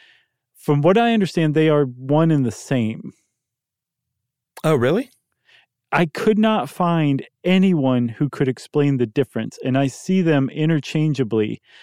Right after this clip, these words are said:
Speaker 1: not just, like, on some dude's blog, but on, like, you know, it,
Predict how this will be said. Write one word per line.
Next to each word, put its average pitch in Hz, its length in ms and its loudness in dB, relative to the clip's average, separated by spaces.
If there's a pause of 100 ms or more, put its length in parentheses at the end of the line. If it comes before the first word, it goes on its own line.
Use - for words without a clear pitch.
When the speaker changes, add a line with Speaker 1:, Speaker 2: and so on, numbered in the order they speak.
(140)
Speaker 1:
not 214 200 0
just, 180 220 -2
like, 139 220 2
on 123 280 2
some 131 260 -2
dude's 120 320 -2
blog, 117 520 0
but 131 140 -2
on, 151 160 0
like, 127 320 -2 (380)
you 156 100 -4
know, 123 340 -4 (360)
it, 151 140 -6